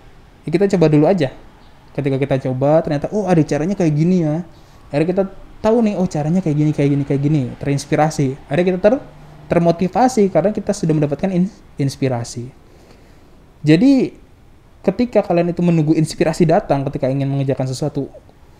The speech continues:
"Ini kenapa kerjaan belum selesai? Saya belum dapat inspirasi." Nah, itu salah. Itu berarti dia itu hidup dalam kebohongan. Padahal yang benar adalah coba dulu. Nanti baru dapat inspirasi, kata Mark Manson.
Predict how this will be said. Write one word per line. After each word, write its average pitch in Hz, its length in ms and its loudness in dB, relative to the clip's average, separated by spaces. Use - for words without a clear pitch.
"Ini 254 240 2
kenapa 311 480 0
kerjaan 185 420 2
belum 202 140 4
selesai? 196 560 0
Saya 226 220 0
belum 214 160 6
dapat 190 180 2
inspirasi." 185 600 0
Nah, 139 80 -2
itu 170 160 2
salah. 131 260 0
Itu 190 200 2
berarti 175 280 4
dia 151 160 4
itu 214 120 2
hidup 165 200 2
dalam 151 200 -2
kebohongan. 135 560 -2
Padahal 165 280 2
yang 165 120 0
benar 156 240 2
adalah 135 280 -2
coba 214 400 8
dulu. 247 440 4
Nanti 139 240 0
baru 175 240 2
dapat 180 120 -8
inspirasi, 165 680 -2
kata 120 240 -8
Mark 113 160 -10
Manson. 120 400 -14